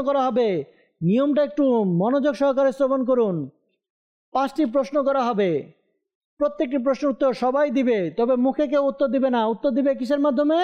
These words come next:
ফ্লিপবোর্ডের মাধ্যমে। আপনারা দেখে নিন আপনাদের এক পাশে রাইট, আরেক পাশে রং আছে কিনা। সবাই ডান হাতে নিয়ে রাখি,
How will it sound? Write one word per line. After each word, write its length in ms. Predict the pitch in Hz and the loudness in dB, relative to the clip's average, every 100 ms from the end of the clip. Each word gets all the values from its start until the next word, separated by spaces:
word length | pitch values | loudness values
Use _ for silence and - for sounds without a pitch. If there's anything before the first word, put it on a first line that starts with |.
| 359 240 _ _ _ _ _ - | -2 -8 _ _ _ _ _ -2
ফ্লিপবোর্ডের 560 | 247 277 233 277 277 | 0 0 0 2 2
মাধ্যমে। 440 | 262 262 247 247 226 180 151 - | 0 0 0 0 2 0 -2 -6
আপনারা 340 | - 196 269 269 | -6 -4 0 0
দেখে 220 | 247 269 | 0 0
নিন 140 | 277 254 | 0 2
আপনাদের 340 | 233 262 262 240 | 0 0 2 2
এক 140 | 247 247 | 0 0
পাশে 220 | 277 247 254 | -4 -2 0
রাইট, 300 | 247 254 247 | 2 0 0
আরেক 180 | 240 247 | 0 0
পাশে 200 | 254 262 | -2 0
রং 180 | 240 254 | 0 2
আছে 200 | 254 226 233 | 0 0 0
কিনা। 240 | 226 190 156 - _ _ _ _ - | 0 0 -2 -8 _ _ _ _ -6
সবাই 320 | 233 277 262 220 165 - _ _ _ _ _ _ _ - | 0 2 2 0 -4 -12 _ _ _ _ _ _ _ -8
ডান 260 | 156 226 277 | -2 0 0
হাতে 240 | 269 247 269 | 0 2 2
নিয়ে 200 | 262 277 | 2 2
রাখি, 340 | 277 - 254 | 0 0 2